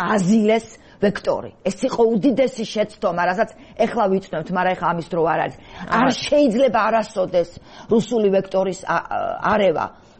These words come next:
Speaker 1: კონსტიტუციით დანაშაულებრივი ქმედებაა და სისულელია და ხო ნახეთ, რომ არანაირი ერთობა არ აღმოჩნდა, იმიტომ რომ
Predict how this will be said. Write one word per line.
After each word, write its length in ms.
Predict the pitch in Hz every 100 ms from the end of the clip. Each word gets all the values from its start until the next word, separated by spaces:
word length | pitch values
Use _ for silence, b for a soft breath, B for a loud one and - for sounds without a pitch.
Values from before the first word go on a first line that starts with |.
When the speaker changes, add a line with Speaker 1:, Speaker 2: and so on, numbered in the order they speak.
| b
Speaker 1:
კონსტიტუციით 800 | - 240 - 285 277 - 240 226
დანაშაულებრივი 760 | 220 202 - 180 170 156 139
ქმედებაა 540 | 117 139 120 113 113 117
და 120 | 139
სისულელია 680 | - 202 - 190 180 156 143
და 120 | 180
ხო 140 | - 302
ნახეთ, 320 | 311 - 170
რომ 120 | 175
არანაირი 340 | 160 190 190 180
ერთობა 240 | 196 156
არ 120 | 143 156
აღმოჩნდა, 400 | 151 170 - 190
იმიტომ 200 | 196
რომ 100 | 208